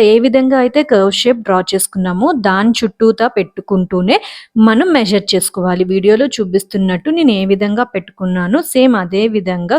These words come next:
కర్వ్ షేప్ చుట్టూ టేప్‌ని పెట్టుకొని వాల్యూ ఎంత వచ్చిందో ఒక్కసారి మెజర్ చేసుకోవాలి. ఇక్కడ నాకు ఎయిట్ ఇంచెస్ వచ్చింది. అంటే వన్ సైడ్ ఎయిట్ ఇంచెస్, ఇంకొక సైడ్ కూడా ఉంటుంది కదా, ఎంత, ఎయిట్ ప్లస్ ఎయిట్ సిక్స్టీన్ ఇంచెస్ అన్నమాట.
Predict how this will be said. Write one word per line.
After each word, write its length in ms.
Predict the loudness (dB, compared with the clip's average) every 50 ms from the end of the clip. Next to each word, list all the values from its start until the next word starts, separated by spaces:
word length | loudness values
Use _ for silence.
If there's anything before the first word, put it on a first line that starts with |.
| -2
కర్వ్ 300 | 0 0 2 4 4 2 2
షేప్ 300 | 0 0 0 0 -2 -2 -8
చుట్టూ 400 | -6 -6 -6 -8 _ -4 0 0 0
టేప్‌ని 460 | 2 0 0 0 -2 -2 0 0 0
పెట్టుకొని 520 | 0 -2 -6 -6 -6 -10 -8 -2 -2 0 2
వాల్యూ 400 | 2 0 0 0 -2 -2 -2 -2
ఎంత 260 | -2 -2 -4 -2 0 0 0
వచ్చిందో 520 | 0 -2 -4 -6 -4 -4 -2 -2 0 0 0
ఒక్కసారి 480 | 0 0 -2 -4 -4 -2 -4 -2 -2
మెజర్ 340 | 0 0 -2 0 0 -2 -4 0
చేసుకోవాలి. 580 | -2 -2 -2 -2 -6 -4 -4 -4 -4 -6 -8 -12 _ -20 -20 -20 -20 -20 _ -4
ఇక్కడ 260 | -4 -2 0 0 0 0 0
నాకు 340 | 0 0 0 0 0 -2 -2 -2 -4 -16 -20 -18 -6 -2
ఎయిట్ 260 | 0 0 0 0 0
ఇంచెస్ 340 | 0 0 0 0 -2 -2 0 -2
వచ్చింది. 460 | -2 -2 -2 -4 -2 -2 -2 -4 -6 -10 -14 -20 -20 -10 -8
అంటే 260 | -6 -6 -2 0 0 0 0 -2 -10 -16 -8 -4
వన్ 280 | -2 -2 0 2 0 0
సైడ్ 380 | 2 0 0 0 0 2 2 2 2 0 0 0
ఎయిట్ 260 | 2 2 2 2 2
ఇంచెస్, 360 | 0 2 2 0 0 -2 -2 -2
ఇంకొక 340 | 0 2 2 2 2 0 0
సైడ్ 280 | 0 2 2 2 2 0
కూడా 240 | 0 2 2 4 4
ఉంటుంది 420 | 2 2 0 0 -2 -2 -2 0
కదా, 240 | -2 0 0 0 -4 -4 _ _ -4 0
ఎంత, 240 | 0 0 2 2 0 -2 0 2
ఎయిట్ 260 | 2 2 0 0 -2
ప్లస్ 260 | 2 2 2 2 0 -2 0
ఎయిట్ 240 | 0 0 2 0 0 0
సిక్స్టీన్ 520 | 0 -2 -4 -4 -2 -2 0 2 2 2
ఇంచెస్ 340 | 0 0 -2 -2 -4 -4 -4
అన్నమాట. 340 | -4 -4 -4 -4 -4 -6